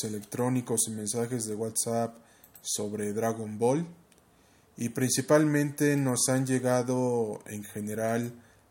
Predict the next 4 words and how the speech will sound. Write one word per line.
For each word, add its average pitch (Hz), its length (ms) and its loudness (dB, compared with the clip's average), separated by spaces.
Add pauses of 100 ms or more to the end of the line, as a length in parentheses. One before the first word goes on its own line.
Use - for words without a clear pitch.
(140)
treinta 127 460 2
preguntas 110 640 -2 (840)
que 139 400 6 (180)
contestaremos 143 1300 4